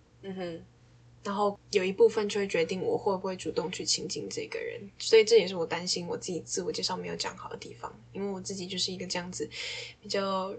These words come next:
Speaker 2: 容易被印象局限的。
Speaker 1: 对，就是我们都很害怕在别人面前呈现某一个样貌的。
Speaker 2: 嗯。
Speaker 1: 对，然后我最近也真的觉得，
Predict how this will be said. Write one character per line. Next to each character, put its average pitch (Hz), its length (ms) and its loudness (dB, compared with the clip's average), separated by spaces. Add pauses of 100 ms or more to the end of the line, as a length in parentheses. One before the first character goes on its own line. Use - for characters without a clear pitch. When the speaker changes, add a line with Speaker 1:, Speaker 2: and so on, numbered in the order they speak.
(140)
Speaker 2:
容 196 160 -4
易 202 100 0
被 196 460 0 (240)
印 202 180 2
象 190 240 -2
局 - 200 -4
限 - 260 0
的。 - 180 -6 (460)
Speaker 1:
对， - 280 -2 (120)
就 - 140 4
是 339 40 10
我 302 60 10
们 160 160 4
都 196 140 2
很 160 100 0
害 - 220 -4
怕 - 200 -10
在 - 140 -6
别 - 180 -8
人 - 120 -8
面 92 200 -6
前 - 160 -8 (120)
呈 160 340 2
现 - 420 4
某 - 200 -10
一 - 80 -20
个 - 80 -8
样 - 280 -10
貌 - 220 -14
的。 - 60 -16 (400)
Speaker 2:
嗯。 196 340 -6 (240)
Speaker 1:
对， 165 260 2
然 165 160 -2
后 180 160 2
我 170 120 2
最 180 200 -4
近 180 220 -4
也 160 120 -4
真 165 220 -8
的 165 120 -4
觉 - 180 -10
得， - 260 -2